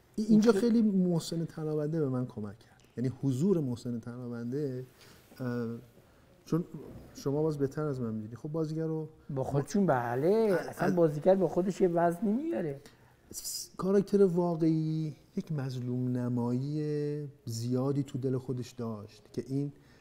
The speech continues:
Speaker 1: اگر کسی نمیدونست، که تو واقعیت هم همین بود،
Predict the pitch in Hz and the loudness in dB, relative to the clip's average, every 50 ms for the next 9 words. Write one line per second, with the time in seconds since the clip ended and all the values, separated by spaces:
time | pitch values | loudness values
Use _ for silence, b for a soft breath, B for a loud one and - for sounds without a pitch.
0 | b b _ - 120 117 117 113 110 - - 131 127 - - 120 120 120 123 117 | b b _ -8 -6 -6 -6 -6 -6 -6 -8 -8 -8 -6 -6 -6 -4 -2 -2 -2
1 | 120 117 107 120 117 113 113 135 151 151 - - 143 - 165 147 139 127 117 127 | -2 -2 -2 -2 -4 -4 -4 -4 -6 -6 -8 -10 -6 -2 2 2 2 2 4 2
2 | 143 143 - 156 143 151 151 139 123 107 98 98 98 - | 0 0 0 -2 -2 -2 0 0 -2 -2 -4 -6 -10 -12